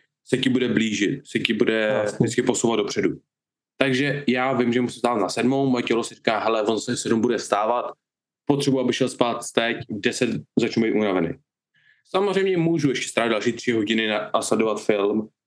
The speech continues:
Speaker 1: nebo být na Nokiasu a podobně. To mi nepomůže,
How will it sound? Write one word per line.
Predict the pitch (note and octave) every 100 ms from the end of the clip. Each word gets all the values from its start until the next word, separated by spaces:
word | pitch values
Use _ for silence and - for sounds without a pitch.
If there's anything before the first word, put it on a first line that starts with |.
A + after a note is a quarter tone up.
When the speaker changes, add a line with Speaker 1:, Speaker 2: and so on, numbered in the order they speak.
| -
Speaker 1:
nebo | A2+ A2
být | G#2
na |
Nokiasu | G#2 G2+ G#2+ F#2+ A#2
a | G#2+
podobně. | G#2 G2+ G#2 G#2 G#2+ - _ _ _ _ _ _ _ _ _ _ _ _
To | C3+
mi | C#3+
nepomůže, | B2+ B2 G2+ F2 D2+